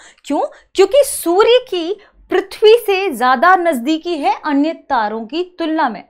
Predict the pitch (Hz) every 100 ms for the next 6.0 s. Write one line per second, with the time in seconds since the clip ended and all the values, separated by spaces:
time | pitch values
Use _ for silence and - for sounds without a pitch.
0 | _ _ _ - - 359 415 440 494 311
1 | 294 311 320 330 349 233 233 240 311 -
2 | 302 381 - 302 269 269 339 294 262 285
3 | 277 214 208 214 359 622 - _ _ 311
4 | 285 285 202 - _ - 427 466 605 -
5 | - _ 269 254 302 359 370 330 302